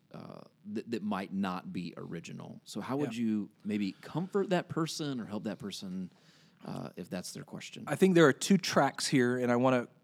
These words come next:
Speaker 2: briefly cover both so that there's no misunderstanding. There are thousands and thousands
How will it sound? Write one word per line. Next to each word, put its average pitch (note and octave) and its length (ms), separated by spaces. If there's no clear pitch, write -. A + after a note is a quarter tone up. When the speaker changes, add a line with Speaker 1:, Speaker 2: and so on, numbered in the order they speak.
Speaker 2:
briefly E3+ 520
cover C#3 560
both B2 600
so C3 220
that A#2+ 160
there's A#2 220
no A#2+ 160
misunderstanding. A2+ 1120
There F3+ 180
are C3 120
thousands D#3 960
and B2+ 160
thousands A#2+ 760